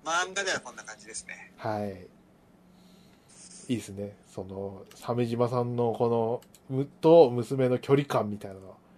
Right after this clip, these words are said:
Speaker 2: 微笑ましいですよね。<laughs> はい。
Speaker 1: うん。
Speaker 2: かわいい。鮫島さん、かわゆすですわ。ええ。
Speaker 1: あー、本当にね。
Speaker 2: 漫画で言うと、俺は何かな。まあ、今年、あの、ゴールデンカムイ、めちゃくちゃハマったなっていう。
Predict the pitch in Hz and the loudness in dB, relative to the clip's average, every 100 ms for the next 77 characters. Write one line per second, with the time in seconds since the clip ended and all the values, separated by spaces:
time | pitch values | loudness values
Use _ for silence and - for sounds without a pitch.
0 | - - - - _ - 135 160 147 143 | -20 -20 -20 -20 _ -4 4 8 8 6
1 | 143 131 101 95 - 92 135 160 - - | 4 2 0 -4 -10 -6 -4 -4 -6 -16
2 | 101 92 98 98 98 - - - - - | -16 -16 -18 -18 -20 -20 -20 -20 -20 -20
3 | - - 117 110 - - - - - - | -8 2 4 4 0 -10 -20 -20 -20 -20
4 | - - 156 151 147 151 135 - 165 160 | -12 0 2 4 4 4 0 8 12 12
5 | 160 151 110 92 - 92 - - 107 87 | 10 4 -2 -12 -14 -18 -20 -18 -16 -16
6 | - - - - - - - - - - | -18 -20 -20 -20 -20 -20 -20 -20 -20 -20
7 | - - - - - - - 104 92 92 | -20 -20 -20 -20 -20 -20 -20 -18 -18 -18
8 | 95 - - - - - - - - - | -20 -18 -16 -16 -20 -20 -20 -20 -20 -12
9 | 131 160 302 381 381 370 349 339 320 294 | 4 8 8 6 8 8 10 10 8 6
10 | 269 233 214 208 165 226 180 - 101 98 | 6 10 12 12 10 8 4 -2 -4 -4
11 | 110 - 214 392 403 370 285 202 180 311 | -4 6 12 12 12 12 10 6 6 6
12 | 370 359 - 370 175 107 101 - 123 127 | 6 4 2 2 2 0 -8 -12 -6 -2
13 | 196 - 156 156 - 160 139 120 - - | -2 -2 0 0 0 0 0 0 -4 -14
14 | 92 | -16